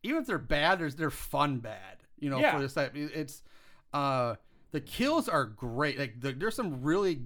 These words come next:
Speaker 1: good
Speaker 2: And they're not
Speaker 1: kills.
Speaker 2: censored to death like
Speaker 1: No.
Speaker 2: a later Friday the thirteenth, like, you know, V A A.
Speaker 1: Yeah, that was such a sa-, shame. Um, but yeah, overall, I didn't think I'd say this, but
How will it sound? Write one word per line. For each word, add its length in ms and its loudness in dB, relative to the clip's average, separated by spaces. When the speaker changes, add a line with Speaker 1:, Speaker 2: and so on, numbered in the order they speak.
Speaker 1:
good 380 2
Speaker 2:
And 140 0
they're 100 2
not 180 0
Speaker 1:
kills. 300 2
Speaker 2:
censored 520 -4
to 100 -8
death 460 -4
like 140 0
Speaker 1:
No. 200 2
Speaker 2:
a 20 -4
later 360 -4
Friday 360 -4
the 140 -8
thirteenth, 560 -8
like, 200 -8
you 60 -8
know, 120 -4
V 320 -8
A 60 0
A. 200 -2
Speaker 1:
Yeah, 580 0
that 140 -2
was 200 -6
such 240 -12
a 60 -12
sa-, 320 -16
shame. 440 -12
Um, 380 2
but 160 4
yeah, 280 -4
overall, 600 6
I 120 6
didn't 260 4
think 160 -4
I'd 120 0
say 200 -2
this, 180 -6
but 240 -4